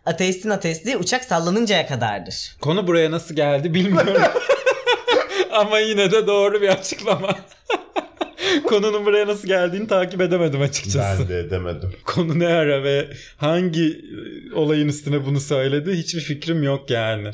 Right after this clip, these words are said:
Speaker 2: Ama doğru mu? Doğru.
Speaker 3: Doğru.
Speaker 2: Doğru.
Speaker 3: Doğru. Cumhurbaşkanımız bu hafta yakın gözlerini takmış. Google Chrome'un o üst sekmesine önce Google yazmış. Tıklayıp Google'ı açmış.
Speaker 2: <laughs>
Speaker 3: Oraya Facebook yazıp Facebook'a girmiş. Oraya a-, arama yerine de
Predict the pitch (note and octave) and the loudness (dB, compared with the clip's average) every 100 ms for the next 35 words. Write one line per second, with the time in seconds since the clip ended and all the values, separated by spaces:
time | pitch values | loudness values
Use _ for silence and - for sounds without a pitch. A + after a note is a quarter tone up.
0 | - C3 C3 D3+ C#3 B2 A2 C3 D3 A#2+ | -6 -2 0 0 2 2 0 -2 0 2
1 | A2+ A2 G#2+ G#2 F#2+ F#2+ - _ - - | 2 2 2 2 0 -4 -8 _ -20 -4
2 | A#2 A2 G#2+ G#2 G2+ G2+ G2 F#2+ F#2+ - | 0 2 2 0 0 0 0 0 -2 -6
3 | - - C3 B2+ A#2+ - A#2+ A2 B2+ A#2+ | -12 -4 0 2 0 0 -4 -2 2 2
4 | A#2 - D3 F#3+ C#3 C3+ B2+ A#2+ A2 - | 0 -2 -2 0 -2 -2 0 0 0 -2
5 | A2+ A2+ - C#3+ B2+ A#2+ B2 - - - | -2 -2 -2 -2 -2 -4 -2 -4 -6 -12
6 | - A#2 A#2+ B2+ G#2 - A#2 A#2 C#3 B2 | -4 0 2 0 -2 0 0 0 0 -2
7 | A2+ - - A2+ A2+ A#2+ - D3+ G3 C3 | -2 -6 -4 -4 -4 -4 -2 0 0 0
8 | G2 F#2 F2 F2 D#2+ F2+ F2+ - - - | 0 0 0 -2 -2 -4 -4 -6 -6 -6
9 | C#3+ C#3+ D#3 D3+ C3 C3 D3 F3+ G3 - | -4 0 0 0 -2 0 2 2 2 -2
10 | G3 B3 - - - - G4+ - D#4+ D#3 | -6 -4 -4 -4 -4 0 0 0 0 4
11 | E3+ D#3 - E3 F3 F3 C#3 B2 B2 A2 | 4 2 0 0 0 -2 -10 -2 0 0
12 | A2 D#3 F3+ - - G#3+ B3 B3 - F#3 | -2 0 0 0 -8 -2 -2 0 2 2
13 | F3 C3 - - C#3 D3+ G3 G#3+ E3 C#3+ | 2 -4 -6 -4 0 2 2 2 2 2
14 | E3+ F#4 | 0 -4